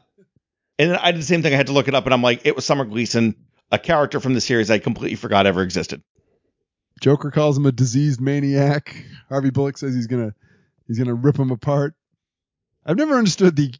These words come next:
Speaker 2: candy cane in someone's mouth, why you can't just spit it out.
Speaker 1: 'Cause it's sticky.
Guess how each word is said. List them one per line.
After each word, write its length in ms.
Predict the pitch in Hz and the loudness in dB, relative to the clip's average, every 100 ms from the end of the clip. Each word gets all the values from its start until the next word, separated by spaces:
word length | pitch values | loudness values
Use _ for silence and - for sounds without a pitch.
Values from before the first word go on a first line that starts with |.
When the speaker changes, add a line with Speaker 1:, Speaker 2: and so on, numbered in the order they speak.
| - | -6
Speaker 2:
candy 320 | 170 160 160 | 0 2 2
cane 200 | 156 151 | 2 2
in 60 | 139 | 4
someone's 300 | 151 147 117 | 4 4 2
mouth, 240 | 139 127 | -2 0
why 160 | 135 156 | 0 0
you 100 | 156 | 0
can't 240 | 165 151 | 0 0
just 180 | 135 - | 0 -2
spit 220 | - 156 | 2 2
it 80 | 123 | 4
out. 260 | 123 95 - _ _ _ _ _ _ | 2 0 -8 _ _ _ _ _ _
Speaker 1:
'Cause 180 | - 147 | 0 4
it's 140 | 127 - | 4 2
sticky. 480 | - 277 98 - | 0 0 -2 -6